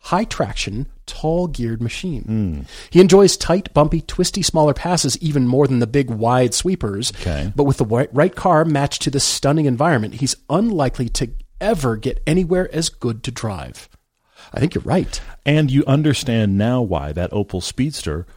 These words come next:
Speaker 2: runs with anything he puts it with
Speaker 1: Yeah.
Speaker 2: and why he loves it so much.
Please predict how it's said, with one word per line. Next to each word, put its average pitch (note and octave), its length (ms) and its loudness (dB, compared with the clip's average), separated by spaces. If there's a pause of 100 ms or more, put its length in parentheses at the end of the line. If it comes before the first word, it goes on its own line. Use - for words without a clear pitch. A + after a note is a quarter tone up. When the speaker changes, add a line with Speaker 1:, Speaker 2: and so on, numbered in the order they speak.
(180)
Speaker 2:
runs G#2+ 280 0
with G#2 240 0
anything A2 500 0
he F#2+ 100 0
puts - 300 -6
it D#2 100 -10
with - 380 -10
Speaker 1:
Yeah. D#3 200 0
Speaker 2:
and G#3+ 120 2
why G2 160 4
he G#2+ 240 0
loves G2+ 480 0
it G#2+ 140 -2
so F#2+ 260 -4
much. G#2 240 -2